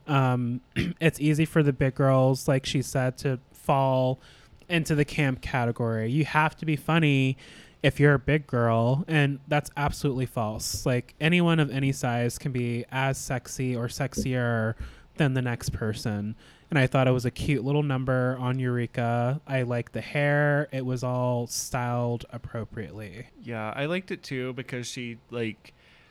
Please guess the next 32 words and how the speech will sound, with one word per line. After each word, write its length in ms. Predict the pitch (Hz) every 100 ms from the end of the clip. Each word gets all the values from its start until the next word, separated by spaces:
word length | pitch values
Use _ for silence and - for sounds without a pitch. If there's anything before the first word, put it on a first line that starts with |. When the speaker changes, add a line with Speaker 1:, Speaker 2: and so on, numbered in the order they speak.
| _ -
Speaker 2:
I 40 |
don't 120 | 156
know, 100 | 143
I 80 | 135
feel 160 | 131 156
like 220 | 160 147
a 60 | 131
lot 240 | 131 131 131
of, 140 | 120
like, 260 | 123 117 -
bigger 260 | 123 123
queens 480 | - 127 120 117 117
are, 100 | 110
like, 220 | 107 104
afraid 360 | - 120 110 113
to, 80 | 113
like, 160 | 104 -
show 220 | - 107
off 160 | 107 -
their 100 | 101
body, 360 | 101 104 110
and 140 | 110 107
Eureka 400 | 101 107 - 104
definitely 500 | 98 95 110 104 98
is 240 | 95 95
not. 540 | 107 95 98 113 123 -
And 380 | 107 104 104 101
Speaker 1:
Mm-hmm. 180 | 101 110
Speaker 2:
I 60 |
love 300 | 104 101 104
that 180 | 107 -
she, 600 | - 117 110 107 107 104